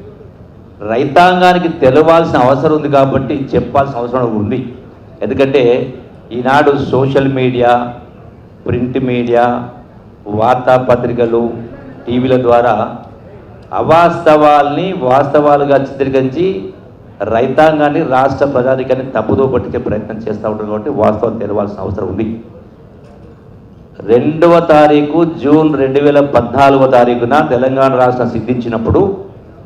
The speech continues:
ఈ రాష్ట్రాన్ని పరిపాలించినటువంటి సుమారు అరవై ఐదు సంవత్సరాల కాలంలో సుమారుగా పదహైదు, పదహారు మంది ముఖ్యమంత్రి పరిపాలన చేస్తే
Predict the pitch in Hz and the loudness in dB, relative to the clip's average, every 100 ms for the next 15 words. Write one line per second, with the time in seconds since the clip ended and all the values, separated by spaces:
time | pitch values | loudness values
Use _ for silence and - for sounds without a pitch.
0 | - - - 120 135 123 143 147 160 160 | -20 -20 -12 -2 2 4 4 2 2 2
1 | 165 160 143 143 143 143 139 139 139 127 | 2 0 2 2 2 4 4 2 -2 -6
2 | 131 127 127 123 120 160 - 127 135 139 | -6 -4 -4 -4 -4 -4 -4 -4 0 0
3 | 135 135 165 120 117 135 131 131 131 127 | 0 0 -2 -2 0 0 2 0 -2 -6
4 | 127 123 131 139 135 135 131 127 123 120 | -4 -2 -2 -2 0 2 4 2 0 -2
5 | 120 120 117 131 165 175 - - - - | -4 -4 -6 -6 -6 -8 -16 -20 -20 -8
6 | 123 139 139 135 120 131 131 127 131 123 | 0 0 2 0 0 0 0 -2 -2 0
7 | 123 127 123 123 120 113 117 135 131 123 | 2 0 -2 -6 -6 -6 -4 -2 0 -2
8 | - 110 120 127 117 107 107 - 143 190 | -2 -4 -2 -2 -2 -6 -10 -8 -6 -6
9 | 196 | -8